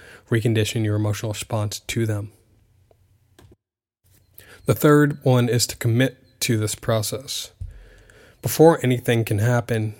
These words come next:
you have to commit to doing this work. And again, your brain doesn't want to change and it will resist change as much as possible.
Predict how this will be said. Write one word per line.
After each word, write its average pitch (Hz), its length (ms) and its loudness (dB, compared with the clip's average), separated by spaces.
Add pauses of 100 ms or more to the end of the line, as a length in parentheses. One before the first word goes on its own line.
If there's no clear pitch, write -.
you 127 120 2
have 113 120 0
to - 80 -12
commit 113 460 -2
to 117 100 -4
doing 110 300 2
this 101 220 -4
work. 113 420 -6
And 123 100 0
again, 117 480 2
your 113 140 -2
brain 113 300 2
doesn't 113 240 0
want 110 120 0
to 104 80 -6
change 120 640 -2
and 113 100 0
it 113 40 0
will 113 140 0
resist 110 540 -2
change 107 400 -2
as 110 160 -8
much 110 280 -2
as 110 120 -6
possible. - 720 -8